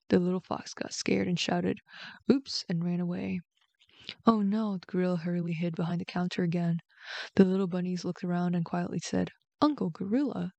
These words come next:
I want chocolate bread. I want bean paste bread and donuts.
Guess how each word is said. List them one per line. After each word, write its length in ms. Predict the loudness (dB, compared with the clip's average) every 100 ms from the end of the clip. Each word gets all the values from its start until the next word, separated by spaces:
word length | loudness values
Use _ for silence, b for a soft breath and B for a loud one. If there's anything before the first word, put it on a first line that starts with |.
| _
I 80 | 0
want 260 | 0 -2 -6
chocolate 460 | -10 -6 -4 -2
bread. 380 | 0 0 0 -4 -8 B B B B B B 0
I 60 |
want 280 | 2 0 -4
bean 200 | -4 -2
paste 340 | -2 -2 -2
bread 200 | -2 0
and 120 | 0 2
donuts. 640 | 2 0 -4 -10 -12 -14